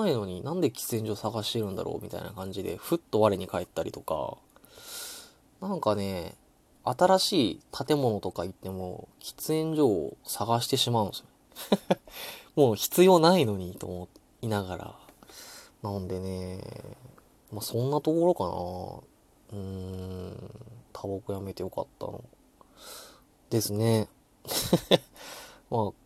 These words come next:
今日はタバコやめてよかったなって思う。よ、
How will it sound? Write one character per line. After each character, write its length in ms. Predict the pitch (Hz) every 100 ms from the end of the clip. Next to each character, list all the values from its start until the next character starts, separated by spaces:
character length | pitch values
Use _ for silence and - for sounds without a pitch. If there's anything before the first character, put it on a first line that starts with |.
| - - -
今 180 | 139 113
日 40 |
は 220 | 98 - - _ _ _ -
タ 100 | 110
バ 140 | 123
コ 160 | 131 156
や 80 |
め 100 | 156
て 120 | 156 170
よ 80 |
か 140 | 185 180
っ 60 | -
た 100 | 120
な 120 | 127
っ 60 | 160
て 360 | _ - 95 - _
思 380 | 117 110 107 98
う。 240 | - -
よ、 160 | 127 -